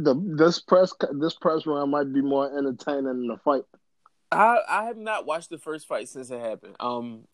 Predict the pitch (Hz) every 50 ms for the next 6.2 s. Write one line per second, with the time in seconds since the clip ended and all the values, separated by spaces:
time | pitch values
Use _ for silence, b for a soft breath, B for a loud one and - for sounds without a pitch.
0 | - - 127 139 135 139 139 160 208 220 - - - 196 160 165 160 151 156 147
1 | 160 147 - - _ - 113 120 123 127 123 131 139 147 139 117 143 143 143 139
2 | - 139 143 143 - 135 120 117 123 - 98 120 127 120 113 117 175 214 226 233
3 | 202 165 156 165 156 151 160 - 151 135 131 127 127 135 120 117 113 - 127 113
4 | 117 110 - 113 110 104 107 131 131 - 151 131 110 - 123 113 113 110 107 107
5 | 104 101 113 117 117 117 117 117 104 110 110 107 107 101 104 110 107 _ - 107
6 | 107 113 107